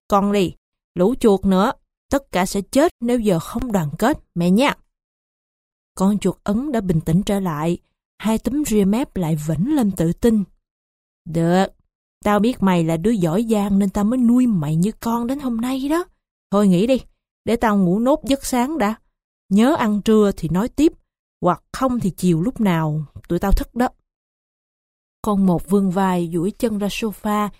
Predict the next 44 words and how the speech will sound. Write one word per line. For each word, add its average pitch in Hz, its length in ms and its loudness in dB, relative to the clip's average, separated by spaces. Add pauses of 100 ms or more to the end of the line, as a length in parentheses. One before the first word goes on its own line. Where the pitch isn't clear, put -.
(280)
nhắm 220 280 -2
mắt 311 240 -6
dặn 160 360 -4
con 175 120 -2
Ấn, 233 360 -4 (160)
trong 240 120 -4
khi 262 120 -4
con 240 240 -6
Cọc - 300 -4
thì 170 140 -4
đã 170 120 -4
ngáy 226 340 -2
gừ 185 120 4
gừ 156 380 0
từ 156 120 -4
lúc 240 200 -6
nào. 156 400 -4 (760)
Con 190 160 0
Ấn 262 300 -2
ngồi 196 140 2
chồm 170 240 -2
hổm 170 340 -2
nhìn 214 200 2
ra 185 160 -2
những 180 200 2
chiếc - 220 -10
máy 233 140 -4
xúc - 320 -6
đang 185 200 -4
bắt - 180 -10
đầu 175 200 0
ngoạp 165 380 -2 (140)
rác 214 340 -4 (260)
vứt - 180 -6
xuống 240 220 -4
chiếc 269 180 -6
hố 240 420 -4
vẻ 170 180 -2
suy 180 240 -2
nghĩ. 160 400 -2 (640)
Nó 285 100 0
bỗng 202 260 0
đứng 285 280 -2
bật 180 160 -2